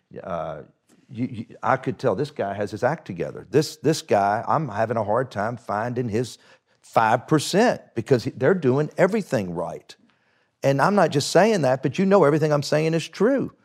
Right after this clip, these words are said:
That you have somebody meet us outside, we're not walking around lost, and, and, uh, y-, y-, so I hadn't found the five percent here. I'm sure before the show's over I will,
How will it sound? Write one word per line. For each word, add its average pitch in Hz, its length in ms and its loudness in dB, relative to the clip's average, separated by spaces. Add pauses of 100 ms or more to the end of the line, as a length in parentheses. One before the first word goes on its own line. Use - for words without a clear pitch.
(360)
That 139 160 -2
you 175 80 4
have 165 140 4
somebody 165 320 2
meet 139 220 -2
us 180 160 -4
outside, 123 580 0
we're 117 80 -6
not 139 320 -4
walking 147 300 0
around 151 300 -2
lost, 110 540 0 (360)
and, 143 340 -4
and, 135 440 -6
uh, 131 260 0 (240)
y-, 113 200 -12
y-, 143 80 -10 (460)
so 160 440 4 (280)
I 135 60 0
hadn't 214 220 2
found 233 200 2
the 214 80 0
five 117 320 0
percent 107 360 -10
here. 117 100 -10
I'm 123 80 -10
sure - 160 -10
before 131 320 -6
the 107 80 -4
show's 101 340 -4
over 123 300 0
I 87 60 -4
will, 87 300 -12